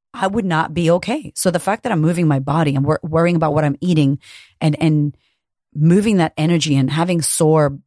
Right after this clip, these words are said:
bones and sore muscles through this transition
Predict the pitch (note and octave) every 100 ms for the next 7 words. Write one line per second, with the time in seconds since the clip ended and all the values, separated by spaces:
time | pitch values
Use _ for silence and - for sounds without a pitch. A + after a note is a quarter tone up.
0 | - C#3+ D#3 E3 D3 C3+ C3+ C#3 E3+ D#3+
1 | D3+ D3 D#3+ D3+ C3+ - _ _ _ _
2 | _ _ _ _ _ - E3 G3 A3 F3+
3 | F3 - F3 D3 C#3+ F3 A3 - - D#3+